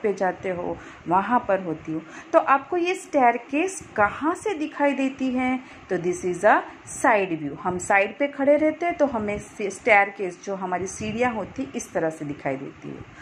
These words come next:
और ये सेम स्टेयरकेस जब यहाँ ये है, ये कौन सा व्यू हुआ? That is a top view। अगर हम ऊपर खड़े तो हमें ऊपर से सीढ़ियाँ ऐसी दिखाई दे रही है, you can see ऊपर से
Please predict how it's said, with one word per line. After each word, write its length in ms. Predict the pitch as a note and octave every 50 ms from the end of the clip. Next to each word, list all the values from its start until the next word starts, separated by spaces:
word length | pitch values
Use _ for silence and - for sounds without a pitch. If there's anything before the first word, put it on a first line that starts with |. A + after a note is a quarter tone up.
| - - - - -
और 140 | F#3 F#3
ये 80 | G3 G#3
सेम 480 | G3+ - - - D4 D#4 F4+ A4 B4+ C5
स्टेयरकेस 680 | B4+ - - D#4+ B3+ G#3 F#3 G3 F#3+ - G3+ G3 G3 -
जब 200 | G#3+ G3+ G3 G#3 G3+
यहाँ 220 | G3+ G3 F#3+ F3+ -
ये 260 | F#3+ F#3+ G#3 B3 C#4 C#4+
है, 300 | B3+ A3+ A3 C4 D#4+ D#4 - - - - - -
ये 80 | G#3 A3+
कौन 280 | A3 - G3+ G3 G#3 A3
सा 180 | - D#4 D#4+
व्यू 260 | D#4+ D4 D4 D4+ D4+
हुआ? 340 | C#4+ C#4 C4+ C4 C4+ C4 C#4 D#4 D#4+ D#4+
That 200 | F3+ D#3+ D#3+ D#3+
is 140 | D#3 -
a 60 | B3 C4+ - - - - - F4+
top 320 | D#4+ D4+ D#4 - - -
view। 120 | F3 D#3 D3+ - - - - - -
अगर 260 | - F3 F3 G#3+ G#3+
हम 220 | A3 A3+ G#3+ - - -
ऊपर 300 | A3+ - - F4+ F4+ F4+
खड़े 300 | F4 C#4+ B3+ A3 A3 A#3
तो 140 | B3 B3 C4
हमें 320 | B3 - G#3 G3+ G#3+ A#3+ - - -
ऊपर 320 | E3+ - - - G3 F#3+
से 260 | F#3+ - - C4+ D4+ F#4
सीढ़ियाँ 840 | F#4+ - - - - - - - - F#3+ F3+ E3+ F3+ G3 A3+ C4 - - - -
ऐसी 300 | G3+ G#3 G#3 G3+ G#3 A3
दिखाई 380 | G3+ F3+ F3+ F3+ - F3+ E3 D#3
दे 180 | D3 C#3+ C#3 C3+
रही 140 | B2+ B2+
है, 80 | B2 - - -
you 120 | D3+ D#3 -
can 160 | F#3+ F#3 G3+ G3+
see 200 | - C#4+ D#4 G4+ B4+ B4 - - - - - - - - - - - - -
ऊपर 300 | G#3 G3+ - - G3+ G#3
से 220 | G#3 - D4 E4